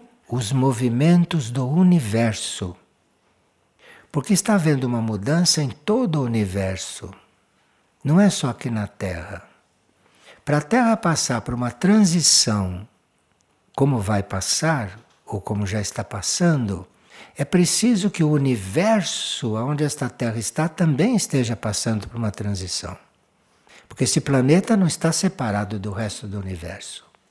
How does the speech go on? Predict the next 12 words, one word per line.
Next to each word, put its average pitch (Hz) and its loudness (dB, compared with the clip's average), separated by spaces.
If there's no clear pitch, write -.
Então 220 2
são 196 6
novos 185 6
caminhos 165 6
mesmo. 117 4
E 151 2
nós 147 0
precisamos 156 -2
de 160 0
um 185 2
novo 131 -2
coração. 123 -8